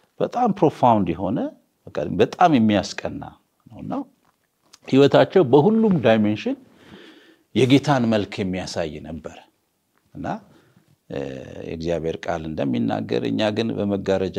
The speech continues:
በማይከደን ፊት የጌታን መልክ እንደ መስታወት እያብለጨለጭን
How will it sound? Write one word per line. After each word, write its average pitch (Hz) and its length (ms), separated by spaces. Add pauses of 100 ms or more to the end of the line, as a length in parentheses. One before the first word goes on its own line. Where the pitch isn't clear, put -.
በማይከደን 90 800
ፊት 156 300
የጌታን 95 540
መልክ 95 300 (240)
እንደ 98 260
መስታወት 87 540 (460)
እያብለጨለጭን 85 1000